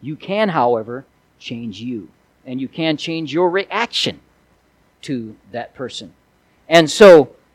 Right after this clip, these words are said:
it is often, would you agree with me, our reactions that get us in trouble. <laughs> Uh, and we need to be careful there. Sometimes we assume that, uh, receiving forgiveness is our right, but that's not what the Bible says. He, it says that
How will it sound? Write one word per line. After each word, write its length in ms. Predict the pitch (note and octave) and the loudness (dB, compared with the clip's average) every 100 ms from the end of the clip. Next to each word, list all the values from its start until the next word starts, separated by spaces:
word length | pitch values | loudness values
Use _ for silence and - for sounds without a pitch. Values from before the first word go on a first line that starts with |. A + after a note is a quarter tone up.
| _ | _
it 140 | F3 E3 | 4 4
is 180 | C#3+ - | 0 4
often, 640 | F#3 A#3 - D#3 D#3 F#3 _ C3 | 8 8 6 -6 -6 -10 _ -12
would 180 | C#3 | -10
you 120 | C#3+ D#3 | -6 -4
agree 260 | D3 F3 | 6 6
with 160 | D#3 C3 | 6 2
me, 280 | D#3+ G3 - | -4 -6 2
our 300 | D#3+ D#3+ D#3 | 6 6 4
reactions 800 | C3 D#3+ A#3+ F#3 C#3+ - E3+ D#3 D#3 | -2 -2 4 6 4 -2 -12 -10 -12
that 140 | C3 | -8
get 140 | D3+ | -2
us 180 | D#3+ D3+ | 0 -2
in 120 | C#3+ | -8
trouble. 420 | - F#3+ G3+ D#3+ - _ _ - | -2 -2 -2 -8 -20 _ _ -18
<laughs> 80 | - _ _ _ _ _ _ B2+ | -18 _ _ _ _ _ _ -8
Uh, 240 | A#2+ A#2 C#3 | -6 -6 -6
and 300 | C3+ B2+ B2+ | -6 -8 -10
we 160 | C#3 | -8
need 120 | C#3+ | -8
to 60 | C#3 | -8
be 80 | C#3+ | -10
careful 400 | - G#3 G3+ D#3+ | -2 -2 -2 -4
there. 180 | C3+ D3+ | -2 -2
Sometimes 520 | - F3+ F3+ D#3+ C#3+ | -4 0 0 0 -2
we 100 | D#3 | -4
assume 460 | C3 - G3+ G3 | -4 -4 -6 0
that, 260 | D3+ C#3 - _ _ _ D#3+ | 4 4 0 _ _ _ 6
uh, 280 | D3 C#3 D3 | 8 8 4
receiving 580 | D3 - - G3 E3+ D#3+ | -6 -6 -6 -4 -4 -4
forgiveness 640 | D#3+ C#3 G#3 A3+ F#3 - | -8 6 6 6 0 -4
is 220 | G3 D#3 | -6 -4
our 320 | F#3 F#3+ G#3 G3+ | 6 8 8 8
right, 340 | B3 C4+ - _ | 6 6 2 _
but 100 | D#3 | -2
that's 240 | F3+ A3 A#3 | 4 4 4
not 120 | F#3 | -2
what 120 | F#3+ | -2
the 80 | G3+ | 2
Bible 300 | F#3 F#3+ F3+ | 6 6 4
says. 340 | - C4 G3 | 4 6 6
He, 180 | F3+ G3+ | 2 -8
it 240 | G3+ F3+ - | -2 -4 -2
says 360 | - G#3+ F#3+ | 4 6 6
that 220 | F3 E3+ | 6 4